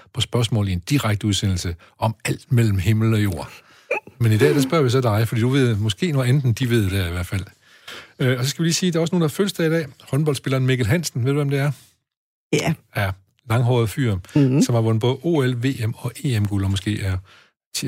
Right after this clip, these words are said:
Speaker 1: i flere omgange blevet kåret til verdens bedste håndboldspiller. Øh, og så har også, øh, Pjert fra, øh, fra Dyrehavsparken,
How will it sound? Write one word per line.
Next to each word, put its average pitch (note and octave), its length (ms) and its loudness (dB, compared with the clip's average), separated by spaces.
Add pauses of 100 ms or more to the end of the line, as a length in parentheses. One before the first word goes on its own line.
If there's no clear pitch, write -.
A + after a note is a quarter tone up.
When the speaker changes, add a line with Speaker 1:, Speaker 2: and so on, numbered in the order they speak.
Speaker 1:
i B2 60 -2
flere C3+ 180 2
omgange A#2+ 260 2
blevet G#2+ 160 0
kåret A#2 180 0
til A2+ 100 -4
verdens G2+ 260 -2
bedste G2 360 -4
håndboldspiller. F#2+ 580 -4 (960)
Øh, A2 300 2
og A#2+ 120 -2
så - 120 -2
har C3+ 180 -2
også, A#2+ 440 0
øh, G2+ 260 0 (640)
Pjert B2 400 0
fra, G2 520 -2
øh, E2+ 160 -4 (300)
fra - 80 -4
Dyrehavsparken, B2 720 0